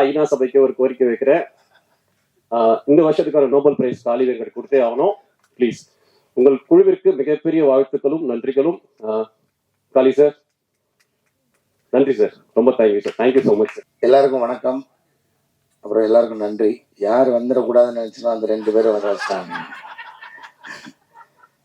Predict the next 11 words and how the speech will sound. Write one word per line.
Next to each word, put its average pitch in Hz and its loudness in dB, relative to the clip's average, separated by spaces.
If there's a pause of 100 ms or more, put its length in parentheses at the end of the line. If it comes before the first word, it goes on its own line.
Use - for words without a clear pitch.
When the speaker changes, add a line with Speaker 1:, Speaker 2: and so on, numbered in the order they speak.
(120)
Speaker 2:
இவனுக்குலாம் 139 0
தெரியாம 160 0
தான் 160 -2
அந்த 139 -4
நிகழ்ச்சி 143 -4
நடக்கணும்னு 127 0
நினைச்சேன். - -10 (500)
அபிஷேக் 147 0
வேற 143 2
எனக்கு 139 -6
சர்ப்ரைஸ். 135 -8